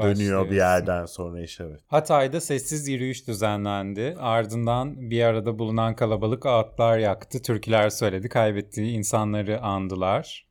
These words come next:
Speaker 2: Malatya Valiliği de böyle bir şeyin yaşanmaması için, e, depremlerin yıl dönümünde yapılacak anma ve törenlere üç gün yasak getirdi.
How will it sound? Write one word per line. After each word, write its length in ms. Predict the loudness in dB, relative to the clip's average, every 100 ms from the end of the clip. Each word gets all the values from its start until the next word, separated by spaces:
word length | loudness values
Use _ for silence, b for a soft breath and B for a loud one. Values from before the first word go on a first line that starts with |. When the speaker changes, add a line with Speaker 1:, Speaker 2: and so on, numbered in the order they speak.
| _
Speaker 2:
Malatya 480 | 0 4 4 4 4
Valiliği 520 | 6 4 2 -2 0
de 120 | 0
böyle 200 | 0 0
bir 40 | -2
şeyin 240 | -4 -2
yaşanmaması 760 | -2 0 0 0 -2 -2 -2 -4
için, 480 | -6 -4 -4 -4
e, 340 | -6 -2 -2 2
depremlerin 600 | 0 4 2 2 0 0
yıl 240 | 0 0
dönümünde 400 | 0 0 0 2
yapılacak 520 | 0 0 -6 0 0
anma 360 | 2 2 4 2
ve 80 | 2
törenlere 480 | 2 2 2 0 0
üç 240 | -2 -4
gün 120 | 0
yasak 400 | 0 2 2 0
getirdi. 600 | -4 -6 -8 -8 -4 -6